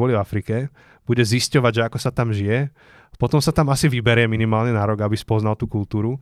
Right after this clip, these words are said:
A proste nejaký proces začne, kde spoznám, že vlastne komu to idem povedať a, a v tej chvíli mám možnosť mu to nejakým spôsobom povedať. To, čo sa žiaľ deje častokrát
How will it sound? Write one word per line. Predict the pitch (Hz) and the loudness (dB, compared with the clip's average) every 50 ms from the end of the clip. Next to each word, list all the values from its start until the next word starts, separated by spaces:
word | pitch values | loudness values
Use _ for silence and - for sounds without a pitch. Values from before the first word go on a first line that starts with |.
| - - - - - - - | -14 -20 -20 -20 -20 -20 -16
A | - - 113 | -12 -4 0
proste | - 139 143 - - 156 147 - - _ _ _ _ _ | 0 0 2 2 0 0 -2 -2 -8 _ _ _ _ _
nejaký | - 151 160 165 170 - 175 | 2 2 4 4 2 2 2
proces | - 151 151 147 - 180 | 2 2 2 2 2 0
začne, | 131 113 110 113 110 - - - 123 | 0 0 0 0 0 -2 -4 -4 -4
kde | 117 120 | -2 -4
spoznám, | 113 - - - 156 190 226 214 190 151 127 120 117 | -6 -2 0 2 4 4 4 4 4 4 4 2 2
že | 113 120 | 2 0
vlastne | 113 117 123 - - 135 | 0 0 -2 -2 -4 -4
komu | 131 - 127 123 127 | -2 -2 -2 -2 -2
to | - 127 | -4 -4
idem | 120 123 120 | -4 -4 -6
povedať | 110 110 101 101 104 110 123 139 151 - - _ _ - - - - - _ - - | -8 -8 -8 -6 -4 -4 -4 -4 -6 -8 -14 _ _ -20 -20 -20 -20 -20 _ -4 -2
a, | 110 107 107 107 104 104 98 _ _ _ - | 0 2 2 2 0 0 -4 _ _ _ -8
a | 120 | -8
v | 117 104 - - | -8 -8 -6 -2
tej | - 143 131 131 | 0 0 0 0
chvíli | - 127 127 127 123 123 120 120 117 113 | -2 -2 0 0 0 0 0 -2 -4 -4
mám | 117 117 113 113 113 113 120 120 123 120 113 | -4 -4 -2 -2 0 0 0 2 2 0 0
možnosť | 110 107 104 107 107 113 120 117 - 110 95 90 101 | -2 -4 -6 -2 0 2 2 2 0 -2 -6 -6 -8
mu | 101 - | -8 -6
to | - | -6
nejakým | 98 98 98 104 - | -6 -4 -6 -8 -8
spôsobom | - - 98 - - 101 95 95 | -8 -8 -8 -6 -6 -8 -8 -8
povedať. | 95 - 98 95 95 92 95 95 - _ _ - - - - - - - _ _ _ _ _ - | -6 -6 -6 -6 -6 -8 -10 -12 -14 _ _ -20 -20 -20 -20 -20 -20 -20 _ _ _ _ _ 0
To, | 147 139 | 2 2
čo | - | 2
sa | 160 - 165 | 0 0 0
žiaľ | 143 127 139 143 147 | 2 4 4 4 4
deje | 143 127 131 139 143 135 - | 4 4 4 2 2 2 0
častokrát | 123 - - 139 - 127 | -2 -2 -2 0 0 0